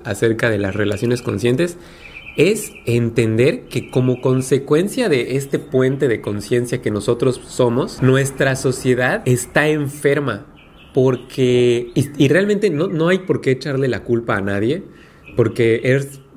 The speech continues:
es creación de todos, todos creamos eso, o sea, todos somos uno, todos, tú, yo, todos, todos somos una sola conciencia, todos somos un solo ser, somos el sueño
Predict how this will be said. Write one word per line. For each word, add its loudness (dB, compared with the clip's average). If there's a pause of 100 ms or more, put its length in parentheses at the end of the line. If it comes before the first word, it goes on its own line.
(320)
es 0
creación 0
de 0
todos, -2
todos 0
creamos 0
eso, -2
o -4
sea, -2
todos 4
somos -2
uno, 0
todos, 0
tú, 2
yo, 2
todos, -2
todos 0
somos 0
una 2
sola 2
conciencia, 0 (440)
todos 4
somos 0
un 2
solo 2
ser, 2
somos 0
el 2
sueño 0